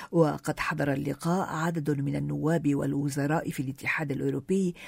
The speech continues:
والبلدان الأعضاء. وناقش المجتمعون الحرب في أوكرانيا وأزمة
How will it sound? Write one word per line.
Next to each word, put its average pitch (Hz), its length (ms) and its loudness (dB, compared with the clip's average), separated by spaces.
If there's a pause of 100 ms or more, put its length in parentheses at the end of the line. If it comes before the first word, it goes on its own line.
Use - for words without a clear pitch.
(140)
والبلدان 151 760 4
الأعضاء. 147 580 -2 (640)
وناقش 190 760 6
المجتمعون 147 920 2
الحرب 143 560 0
في 208 180 0
أوكرانيا 170 680 0
وأزمة 147 500 0